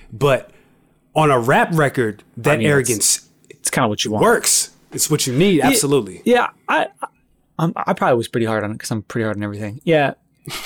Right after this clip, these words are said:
Speaker 2: Um, <laughs> I, I just remember almost being more, like, taken aback. Like, he has no time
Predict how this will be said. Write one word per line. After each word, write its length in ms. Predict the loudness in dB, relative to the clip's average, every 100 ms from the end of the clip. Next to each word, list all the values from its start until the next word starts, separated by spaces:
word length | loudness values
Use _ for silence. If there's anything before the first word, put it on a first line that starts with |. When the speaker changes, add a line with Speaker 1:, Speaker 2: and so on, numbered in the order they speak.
| -6
Speaker 2:
Um, 440 | 0 2 4 2 -4
<laughs> 60 | -6 -6 -6 -10 -20 _ _ _ -20 -20 -20 _ -20 -20 -6
I, 140 | 0 2
I 80 | 4
just 140 | 2
remember 240 | 4 4 4
almost 240 | 4 2
being 140 | 2 4
more, 120 | 4
like, 140 | 4
taken 260 | 2 0 0
aback. 480 | -2 -4 -6 -12 -6
Like, 240 | 0 0 0 -8
he 140 | 0 4
has 260 | 4 4
no 520 | 2 4 6 6 6 4
time 680 | 2 2 2 2 -2 -4